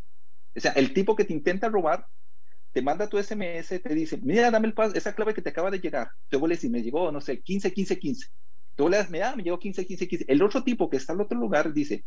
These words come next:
"Me tocó quince quince quince", inmediatamente le dice, "Ok, te acabo de mandar un correo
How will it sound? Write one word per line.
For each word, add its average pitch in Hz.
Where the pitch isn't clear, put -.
"Me 131
tocó 151
quince 151
quince 175
quince", 220
inmediatamente 131
le 175
dice, 156
"Ok, 120
te 127
acabo 151
de 175
mandar 185
un 185
correo 165